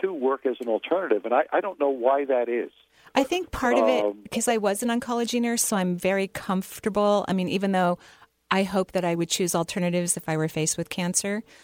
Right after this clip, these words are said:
Speaker 2: but I don't know
Speaker 1: Yeah.
Speaker 2: for sure what I would do. I can't say for sure 'cause I haven't had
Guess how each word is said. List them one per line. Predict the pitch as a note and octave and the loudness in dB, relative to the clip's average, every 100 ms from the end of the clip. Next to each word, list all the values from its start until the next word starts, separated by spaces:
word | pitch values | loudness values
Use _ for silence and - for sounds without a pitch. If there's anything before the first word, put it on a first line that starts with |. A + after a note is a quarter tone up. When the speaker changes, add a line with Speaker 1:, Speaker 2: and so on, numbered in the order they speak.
| - | -6
Speaker 2:
but | - | 2
I | F#3 | 4
don't | F#3 F#3 | 4 4
know | F3 | 2
Speaker 1:
Yeah. | |
Speaker 2:
for | F#3 A3 | 2 0
sure | - G4+ | 0 2
what | C#4 D#3+ | 2 0
I | D3+ | 0
would | D3+ | 0
do. | D#3 | 0
I | D3+ | -2
can't | D3 G3 F3+ | -2 -4 -2
say | - D#3+ | -2 -2
for | D#3+ | -2
sure | - D3+ | -2 -4
'cause | - - | -4 -4
I | |
haven't | D#3+ D#3+ E3 | -2 -2 -2
had | D#3 D#3 D#3+ | -2 -4 -6